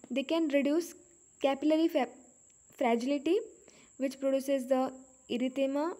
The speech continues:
or redness associated with allergic reactions. So they will also reduce histamine-induced secretions, including excessive tears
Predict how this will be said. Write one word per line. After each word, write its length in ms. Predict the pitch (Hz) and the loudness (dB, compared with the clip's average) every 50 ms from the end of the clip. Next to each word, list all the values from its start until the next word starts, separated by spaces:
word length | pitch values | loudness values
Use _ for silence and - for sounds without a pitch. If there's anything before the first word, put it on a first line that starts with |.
| - | -6
or 140 | - 240 233 | -4 -2 -2
redness 580 | 220 208 214 214 208 208 226 233 254 330 392 381 - | 0 0 0 0 0 0 0 0 0 0 -2 -2 -4
associated 640 | - 254 - 247 233 226 247 220 214 233 220 233 214 | -6 -6 -6 -8 -6 -4 -4 -2 -2 -2 -4 -4 -4
with 140 | 269 349 - - - | -4 -6 -6 -6 -8
allergic 500 | 220 220 214 208 208 202 240 320 320 285 | -6 -4 -2 -2 -4 -4 -4 -4 -2 -2
reactions. 480 | 240 208 190 190 - - - 196 190 - - - _ _ _ _ - - - - _ - | 0 -2 -2 -4 -6 -12 -14 -14 -16 -16 -20 -20 _ _ _ _ -20 -20 -20 -20 _ -12
So 100 | - 262 | -4 -2
they 140 | 233 254 | 0 0
will 140 | 247 269 - - - | 0 0 -2 -2 -2
also 300 | 247 254 254 - 330 339 | -2 -2 0 0 -2 -2
reduce 580 | 349 302 294 294 269 277 277 294 294 - - - - - - _ _ - | 0 0 -2 -2 0 0 -2 -2 -4 -6 -12 -20 -20 -20 -20 _ _ -8
histamine-induced 1200 | 254 254 - - - 302 294 196 302 330 330 339 - 262 262 240 226 226 254 277 349 - - - - - _ _ _ _ _ _ _ - | -8 -8 -8 -2 0 0 2 2 2 0 0 -2 -4 -4 -2 -2 0 0 0 0 -2 -4 -6 -12 -20 -20 _ _ _ _ _ _ _ -4
secretions, 840 | 339 330 - - 330 330 330 330 - 247 226 226 294 349 - - - - | -4 -2 0 4 4 4 4 4 0 -2 -2 -2 -4 -6 -8 -10 -8 -6
including 540 | 254 247 247 240 247 254 254 262 277 302 - - - - - _ - | -6 -4 -4 -4 -4 -2 -2 -2 -2 -4 -8 -14 -20 -20 -20 _ -8
excessive 640 | - 240 240 - - 294 285 294 - 302 302 302 302 | -6 -6 -6 -2 -2 -2 -2 -2 -2 -2 -4 -4 -4
tears 480 | - 269 262 254 254 262 330 320 - | 0 0 2 2 2 0 -2 -4 -6